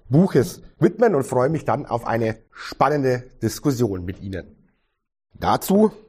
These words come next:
werfen wir einen Blick in das Kapitel Der blinde Fleck, das zugleich den Abschluss des, äh, Buches bietet. Antisemitisches Gedankengut findet sich nicht nur bei einigen wirren innenpa-, innerparteilichen Außenseitern,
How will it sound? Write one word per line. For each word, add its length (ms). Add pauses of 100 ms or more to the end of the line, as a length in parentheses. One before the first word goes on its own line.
(120)
werfen 360
wir 120
einen 260 (160)
Blick 320
in 60
das 200
Kapitel 540 (120)
Der 260 (100)
blinde 380
Fleck, 320 (240)
das 220
zugleich 440
den 160
Abschluss 460
des, 260
äh, 180
Buches 540
bietet. 480 (540)
Antisemitisches 800
Gedankengut 840 (200)
findet 280
sich 140
nicht 240
nur 300
bei 100
einigen 380
wirren 240
innenpa-, 400
innerparteilichen 760
Außenseitern, 680